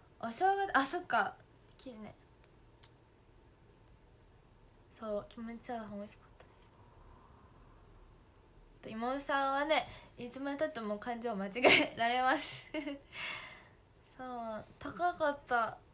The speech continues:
そう、業務用買おうかなと思って。でも、あのアイスさ、あの、パーキングエリアとかでさ、売ってあるアイス。あれさ、ないじゃないですか。コンビニとかで売って、売っとらんけん、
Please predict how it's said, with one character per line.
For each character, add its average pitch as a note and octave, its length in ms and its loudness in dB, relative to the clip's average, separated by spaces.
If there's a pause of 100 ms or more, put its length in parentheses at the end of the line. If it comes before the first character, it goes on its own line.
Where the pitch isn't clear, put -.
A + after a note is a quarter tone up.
(1300)
そ C4 60 -10
う、 A#3+ 80 -8
業 A3 180 -8
務 B3+ 180 -6
用 C4 320 -4 (260)
買 C4 120 -2
お C4+ 40 -2
う C4 40 -8
か A#3+ 80 -6
な A#3 300 -2
と A#3 120 -10
思 G#3 80 -8
っ G3+ 40 -14
て。 B3 80 4
で F4+ 60 10
も、 G#4 160 10
あ D4+ 120 12
の F#4+ 60 4
ア - 40 4
イ - 20 10 (280)
ス - 140 -8
さ、 F#4+ 440 10 (360)
あ C#4 120 0
の、 D4+ 640 -2
パ C#4 140 -2
ー D#4 80 -2
キ D#4 160 -8
ン D#4 40 -8
グ D4+ 60 -6
エ D4+ 120 -2
リ C4+ 80 -4
ア A#3 60 -2
と - 140 -12
か G#3+ 100 -8
で G3+ 100 -10
さ、 - 160 -18 (120)
売 - 20 -12
っ G#3 40 -14
て - 200 -16
あ A3 80 -12
る G#3+ 100 -10
ア A#3 100 -8
イ B3+ 60 -8
ス。 G#3 320 -10 (580)
あ C#4 120 2
れ F#4+ 100 -2
さ、 F#4 300 0
な B3 180 0
い F4 100 0
じ A#3+ 60 -4
ゃ A3 100 0
な G#3+ 140 -4
い G#3 100 -6
で G#3 100 -10
す - 80 -20
か。 G3+ 200 -6 (400)
コ - 160 -12
ン C#4 100 -6
ビ C#4+ 100 -2
ニ C#4 140 -4
と C#4+ 100 -4
か B3+ 120 -6
で G3+ 80 -4
売 G3 180 -8
っ G3+ 40 -8
て、 - 260 -4
売 - 40 -2
っ - 40 -8
と - 140 2
ら F4+ 140 6
ん D4 120 -6
け A#3 120 -2
ん、 B3+ 60 2